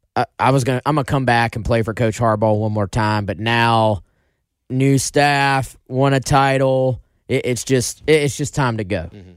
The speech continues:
Speaker 1: Whereas Alabama, if you're, if you're sticking around, you sorta have that added little motivation of, "Hey, we won the S E C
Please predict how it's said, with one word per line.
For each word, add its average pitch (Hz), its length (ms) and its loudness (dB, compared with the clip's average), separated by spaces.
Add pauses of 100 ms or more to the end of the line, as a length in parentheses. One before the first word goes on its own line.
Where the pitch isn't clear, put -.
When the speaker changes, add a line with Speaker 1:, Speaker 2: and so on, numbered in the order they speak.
Speaker 1:
Whereas 123 300 2
Alabama, 123 760 0 (680)
if 117 160 -2
you're, 139 340 2
if 120 180 -4
you're 110 100 -4
sticking 143 420 0
around, 120 640 2
you 139 160 2
sorta 123 340 2
have 110 420 0
that 101 280 0
added 107 400 -2
little 104 360 0
motivation 104 920 -2
of, 98 240 -4 (420)
"Hey, 110 140 2
we 113 120 2
won 127 220 0
the 110 140 0
S 113 220 -2
E 107 80 -6
C 113 420 -2